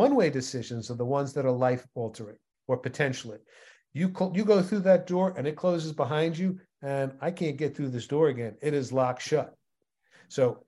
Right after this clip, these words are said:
I need to make it work. So he says, "Too often people consider their easy decisions,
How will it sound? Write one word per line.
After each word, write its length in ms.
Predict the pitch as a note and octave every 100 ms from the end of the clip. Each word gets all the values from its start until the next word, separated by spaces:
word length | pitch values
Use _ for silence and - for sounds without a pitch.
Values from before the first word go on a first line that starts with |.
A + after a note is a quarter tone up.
| C3
I 20 |
need 180 | C#3 C3+
to 140 | C3+ B2+
make 140 | B2+
it 140 | B2+ A#2+
work. 140 | A2 - - _ -
So 80 | D#3+ D3+ - _ F#3
he 60 |
says, 300 | F#3 F#3 E3
"Too 260 | - B3 A3+ A#3
often 260 | G3 F3+ D#3 -
people 360 | G3+ G3+ F#3+ F3
consider 480 | D#3 - G3 F3 D3+
their 240 | D#3+ D#3+ D#3+
easy 440 | G#3+ A#3 A3 E3+ D#3+ C3
decisions, 540 | B2+ B2+ A2 G#2 -